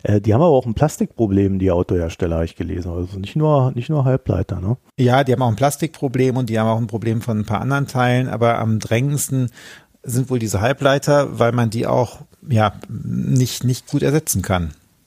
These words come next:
Speaker 2: Also es gibt jetzt auch ein Beispiel, dass bestimmte Konfigurationen rausgenommen worden sind. Ich habe von einem Autohersteller gehört, dass zum Beispiel man die Anhängerkupplung nicht mehr mitbuchen kann,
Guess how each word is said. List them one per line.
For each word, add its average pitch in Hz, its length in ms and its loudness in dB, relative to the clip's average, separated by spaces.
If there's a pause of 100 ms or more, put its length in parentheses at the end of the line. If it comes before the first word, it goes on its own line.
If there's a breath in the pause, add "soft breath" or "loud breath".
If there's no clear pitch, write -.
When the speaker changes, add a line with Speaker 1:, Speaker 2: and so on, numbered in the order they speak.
(220)
Speaker 2:
Also 113 160 0
es - 140 -4
gibt - 120 -2
jetzt 120 120 2
auch 117 80 4
ein 110 80 2
Beispiel, 117 320 2
dass 117 100 0
bestimmte 127 320 -4
Konfigurationen 123 920 0
rausgenommen 143 680 2
worden 135 320 4
sind. 131 380 -2 (480 loud breath)
Ich - 80 -10
habe - 80 -6
von 113 120 -2
einem 120 240 2
Autohersteller 117 720 2
gehört, 113 420 2
dass 113 140 -4
zum 113 140 0
Beispiel 110 420 0 (140)
man 110 340 0
die - 140 -4
Anhängerkupplung 123 1160 0
nicht 110 200 0
mehr 113 80 4
mitbuchen 120 520 0
kann, 127 360 2